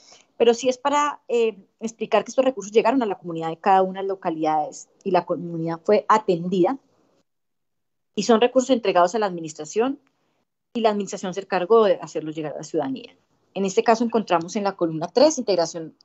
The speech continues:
entendiendo como ayudas, eh, ofrecidas.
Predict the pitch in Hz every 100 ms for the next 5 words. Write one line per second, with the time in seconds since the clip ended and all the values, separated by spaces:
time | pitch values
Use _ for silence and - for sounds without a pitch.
0 | - 190 185 175 170 165 196 - - _
1 | - - - - _ _ - 190 - 156
2 | 160 160 165 170 _ - 175 165 - 160
3 | 151 151 - - - -